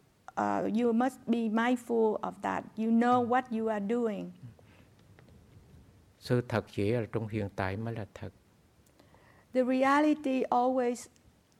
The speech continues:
Speaker 1: stay in the present moment. Reality is in the present moment.
Speaker 2: Trong lúc bây giờ ở trong cái bốn vai nghi, đi đứng nằm ngồi.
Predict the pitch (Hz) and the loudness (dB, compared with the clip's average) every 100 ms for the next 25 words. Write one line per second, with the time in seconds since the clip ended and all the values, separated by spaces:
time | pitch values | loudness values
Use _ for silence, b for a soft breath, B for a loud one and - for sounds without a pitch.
0 | _ - - - 254 262 247 - _ _ | _ -18 -8 0 2 4 0 -4 _ _
1 | 240 233 226 214 - 247 233 233 208 208 | 0 2 0 -4 0 2 2 0 0 0
2 | 226 220 180 185 220 - 247 269 277 - | 2 0 -2 0 2 4 4 2 0 -2
3 | 247 247 - 240 240 214 - 220 220 190 | -4 -4 0 2 2 0 -2 -2 -2 -4
4 | - 220 214 214 208 202 214 202 175 180 | -4 -4 -4 -4 -4 -4 -4 -6 -10 -14
5 | - _ _ 127 131 143 151 135 123 110 | -20 _ _ -2 0 0 0 -2 2 2
6 | 107 107 127 - 135 127 - 139 143 139 | 2 0 -2 -4 -6 -6 -8 -8 -8 -12
7 | - 135 151 143 135 135 135 131 135 131 | -6 -4 -2 -4 -4 -6 -6 -6 -6 -4
8 | 139 156 113 113 113 113 | -4 -4 -6 -10 -12 -12